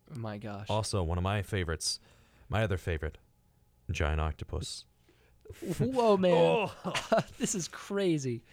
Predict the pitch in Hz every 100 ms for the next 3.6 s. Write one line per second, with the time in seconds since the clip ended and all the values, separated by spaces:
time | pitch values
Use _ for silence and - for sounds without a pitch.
0 | - _ _ - - 101 95 - - 160
1 | 135 143 123 117 151 - _ _ _ 98
2 | 101 92 87 - - 110 92 107 92 87
3 | - 87 76 92 87